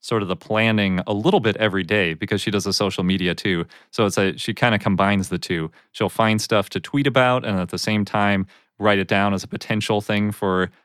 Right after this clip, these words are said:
a future podcast and then sort of whittle through that list. And then as they get too old or aren't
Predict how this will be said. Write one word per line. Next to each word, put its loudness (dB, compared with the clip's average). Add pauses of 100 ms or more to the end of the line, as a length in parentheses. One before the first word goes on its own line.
a -2
future -2
podcast 0
and -4
then -4
sort -8
of -8
whittle 0
through -6
that 0
list. -4
And -4
then -4 (380)
as 2
they 0
get -2
too 0
old 4
or -2
aren't 0